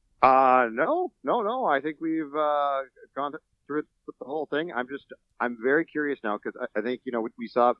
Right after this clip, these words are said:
Philadelphia in the Thursday night game a week and a half ago go into Green Bay and win. I'm now, I, I think that that game is going to, and, and I know it's, it's at U S Bank Stadium, but I think it's going to at least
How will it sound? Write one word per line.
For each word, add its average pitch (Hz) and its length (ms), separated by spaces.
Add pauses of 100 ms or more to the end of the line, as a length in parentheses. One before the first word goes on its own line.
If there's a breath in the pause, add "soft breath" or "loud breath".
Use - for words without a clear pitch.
(140)
Philadelphia 120 440
in 107 60
the 107 80
Thursday 120 300
night 117 200
game 107 140
a 107 40
week 113 140
and 107 120
a - 20
half 113 140
ago 101 260
go 104 160
into 113 140
Green 113 200
Bay 110 140
and 110 120
win. 110 220
I'm 110 60
now, 120 220 (320 loud breath)
I, 127 220
I 151 160
think 220 240
that 190 120
that 151 220
game 135 280
is 117 180
going 135 260 (100)
to, 135 180
and, 127 180
and 113 80
I 117 60
know 127 120
it's, 117 100 (120)
it's 113 200
at 123 180 (180)
U 127 120
S 113 60
Bank 113 220
Stadium, 120 360 (280)
but 139 100
I 135 60
think 208 140
it's 202 140
going 147 300
to 131 160
at 117 100
least 131 320